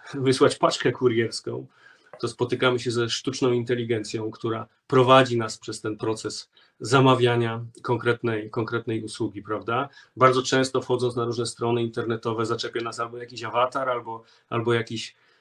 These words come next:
e, jakiś element sztucznej inteligencji, który obsługuje, obsługuje czat służący do komunikacji, e, danej firmy,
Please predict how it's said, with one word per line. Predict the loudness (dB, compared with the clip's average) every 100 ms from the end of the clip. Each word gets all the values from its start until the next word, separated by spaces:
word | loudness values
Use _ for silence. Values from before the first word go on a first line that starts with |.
| -10
e, | -6 -2 0
jakiś | -2 0 4
element | 6 6 4
sztucznej | 0 2 4
inteligencji, | 2 2 2 4 2 0 -2
który | 0 0
obsługuje, | -2 -4 0 2 2 0 -6 _
obsługuje | -8 -6 0 4 4
czat | 6 4 2
służący | 0 -2 -2 -2
do | -6
komunikacji, | -2 0 0 0 -2 -4 -6 -8 -8 _ _ -14
e, | -8 -4 -2 0 2
danej | 2 2
firmy, | 0 -2 0 0 -4